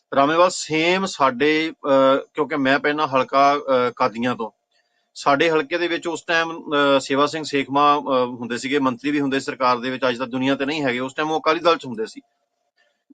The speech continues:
ਤੇ ਅਕਾਲੀ ਦਲ ਦੀ ਸਰਕਾਰ ਹੁੰਦੀ ਸੀ, ਅਕਾਲੀ ਦਲ ਨੇ ਕਹਿ ਕੇ ਸੇਵਾ ਸਿੰਘ ਸੇਖਵਾਂ ਨੂੰ ਸਾਡੇ, ਕਿਉਂਕਿ ਸੇਮ ਬਹੁਤ ਜ਼ਿਆਦਾ ਪੈਂਦੀ ਆ, ਉੱਥੇ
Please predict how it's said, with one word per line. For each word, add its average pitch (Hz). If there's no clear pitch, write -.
ਤੇ 180
ਅਕਾਲੀ 151
ਦਲ 170
ਦੀ 170
ਸਰਕਾਰ 139
ਹੁੰਦੀ 160
ਸੀ, 185
ਅਕਾਲੀ 143
ਦਲ 165
ਨੇ 170
ਕਹਿ 156
ਕੇ 175
ਸੇਵਾ 143
ਸਿੰਘ 151
ਸੇਖਵਾਂ 139
ਨੂੰ 160
ਸਾਡੇ, 139
ਕਿਉਂਕਿ 135
ਸੇਮ 143
ਬਹੁਤ 175
ਜ਼ਿਆਦਾ 143
ਪੈਂਦੀ 117
ਆ, 110
ਉੱਥੇ 185